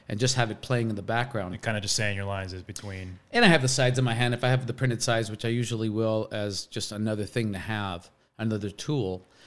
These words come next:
Speaker 1: And once I feel comfortable with my lines, then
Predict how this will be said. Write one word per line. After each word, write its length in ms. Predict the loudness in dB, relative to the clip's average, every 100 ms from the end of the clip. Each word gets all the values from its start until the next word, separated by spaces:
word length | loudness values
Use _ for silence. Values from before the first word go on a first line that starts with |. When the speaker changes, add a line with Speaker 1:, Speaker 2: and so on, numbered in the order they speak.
| -20 -20 -2
Speaker 1:
And 160 | 4 4
once 160 | 4 2
I 60 |
feel 200 | 2 0
comfortable 420 | 0 0 0 0 0
with 100 | 2
my 220 | 2 4
lines, 460 | 4 2 -2 -4 -4
then 340 | 0 2 2